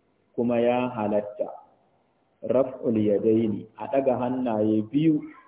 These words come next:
"fi du'a ilaha", a yayin yi mata addu'a. Abin da ake nufi a nan,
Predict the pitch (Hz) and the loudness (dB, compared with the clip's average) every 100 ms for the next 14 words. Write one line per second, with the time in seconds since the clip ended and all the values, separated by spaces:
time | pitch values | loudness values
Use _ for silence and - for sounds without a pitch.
0 | _ _ _ _ _ _ 135 139 120 123 | _ _ _ _ _ _ -4 -2 -2 -4
1 | - 127 127 113 107 104 107 113 110 110 | -2 -4 -2 0 0 0 0 2 0 -2
2 | 110 107 104 113 123 127 123 127 - - | 0 2 4 2 2 2 0 0 0 -2
3 | - - 107 - - _ _ _ _ _ | -8 -6 -8 -8 -14 _ _ _ _ _
4 | _ _ _ _ _ - 107 143 151 135 | _ _ _ _ _ -8 -2 0 2 0
5 | 139 131 123 123 120 107 107 113 | 2 0 0 -2 -4 -2 -2 -2